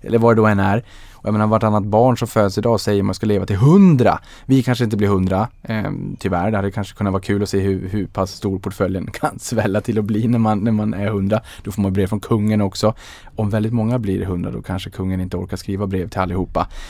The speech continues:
Ehm, men, men då är det ändå viktigt att tänka på de här, håll koll på avgifterna, ha ett bra sparande, ha inte alltid <laughs> räntefonder om du är väldigt, väldigt ung. Då kan man ju med ganska små enkla medel faktiskt bli miljonär som pensionär. Och det behövs ju ganska många miljoner för att finansiera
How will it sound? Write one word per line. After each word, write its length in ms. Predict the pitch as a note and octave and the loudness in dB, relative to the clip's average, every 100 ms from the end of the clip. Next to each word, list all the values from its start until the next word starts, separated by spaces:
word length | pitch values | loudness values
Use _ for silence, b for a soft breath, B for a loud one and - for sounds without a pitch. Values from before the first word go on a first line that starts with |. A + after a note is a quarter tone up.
| B B | B B
Ehm, 300 | G#2 F#2+ A#2 | -2 0 0
men, 260 | G2 B2 | 2 2
men 160 | C3+ B2 | 4 4
då 180 | B2+ B2+ | 6 6
är 40 | |
det 60 | B2 | 6
ändå 220 | A#2+ A2+ | 4 4
viktigt 680 | G2 G2 A#2 - - G2 G2+ | 0 0 0 0 -4 -4 -6
att 160 | - | -16
tänka 460 | - B2+ A2+ G2+ A2 | -6 -2 -2 -2 -4
på 120 | - | -2
de 120 | G#2+ | 0
här, 240 | G2 F2+ - - - - - - | 0 -2 -6 -12 -20 -20 -20 -16
håll 280 | - C3 B2 | -4 0 0
koll 240 | - A#2 | 0 -2
på 120 | - G#2+ | 0 0
avgifterna, 600 | G#2+ G#2+ G2 - G2 F#2+ | 0 0 -4 -6 -4 -4
ha 380 | F#2 B2 A#2+ | -2 2 2
ett 60 | A#2 | 2
bra 240 | G#2+ A2 | 2 0
sparande, 400 | G2 - G2 G2 | 0 -2 -2 -2
ha 240 | G2 A#2 A#2 | 0 2 2
inte 160 | G2+ | 0
alltid 260 | G2+ G2+ G2+ | -2 -2 -6
<laughs> 40 | - | -2
räntefonder 600 | A#2+ - - G2 G2 G2 | -4 -4 -6 -4 -2 -2
om 100 | G2 | -2
du 80 | |
är 40 | G2 | -2
väldigt, 260 | G2 F#2 | -2 -4
väldigt 220 | F#2 F#2 F2+ | -4 -4 -4
ung. 160 | F2 - B B B B | -4 -6 B B B B
Då 100 | C3+ | -6
kan 260 | - A#2+ C3 | 0 2 2
man 120 | B2+ | 2
ju 40 | |
med 100 | A#2 | 2
ganska 200 | G#2 - | 0 -4
små 160 | - G#2 | -4 -2
enkla 220 | F#2 G2 | -2 -2
medel 260 | F#2 F#2+ F#2 | -4 -4 -6
faktiskt 280 | F#2 F#2 | -6 -6
bli 240 | A2 B2 B2+ | -2 -2 -2
miljonär 380 | A2+ A#2 G#2 F#2+ | -2 0 0 -2
som 140 | - | -4
pensionär. 280 | F#2 - F2+ | -6 -4 -4
Och 60 | - | -2
det 80 | |
behövs 460 | D3 D#3 G2 - - | -4 -2 -4 -4 -8
ju 40 | |
ganska 240 | B3 C3+ G#2 | -8 -4 -2
många 240 | G#2+ G2 | -2 0
miljoner 440 | G2 G2+ F#2+ F#2+ A2 | -2 -2 -2 -4 -6
för 120 | G2+ | -8
att 80 | - | -8
finansiera 1000 | - G2+ G2+ G2 G#2 C3 A3+ D#3 F#2+ | -4 -2 -2 -4 -4 -4 -4 -2 -2